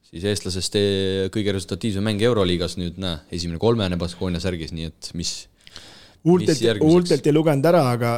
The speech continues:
Speaker 2: Euroliiga mängus Asveliga Maik läks pingile ja, ja siis läks selle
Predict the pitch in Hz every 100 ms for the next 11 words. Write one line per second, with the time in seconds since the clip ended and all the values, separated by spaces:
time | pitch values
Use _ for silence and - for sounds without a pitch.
0 | 120 135 135 123 127 127 135 127 120 -
1 | - - - - - - 151 - 123 117
2 | 120 117 113 117 113 113 107 - _ 127
3 | 123 131 131 120 - 151 135 123 113 113
4 | 113 110 107 - 117 110 107 117 - -
5 | 110 117 - 110 110 113